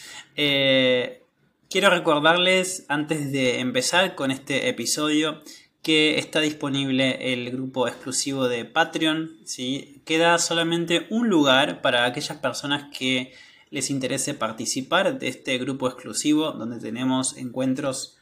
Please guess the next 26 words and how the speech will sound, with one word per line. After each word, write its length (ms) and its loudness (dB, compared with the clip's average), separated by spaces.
semanales, 1000 0
eh, 580 -6
conmigo 420 2
y 60 4
con 140 0
otros 240 -2
miembros 500 0
para 240 -2
practicar, 640 -4
eh, 420 -10
el 60 -10
español. 560 -4
Eh, 200 2
hablamos 480 2
sobre 220 -2
diferentes 560 -2
temas, 320 0
pero 160 0
también 320 -2
podemos 380 2
hablar 300 0
sobre 500 -4
diferentes 840 -4
episodios 880 -2
del 140 -8
podcast. 680 -12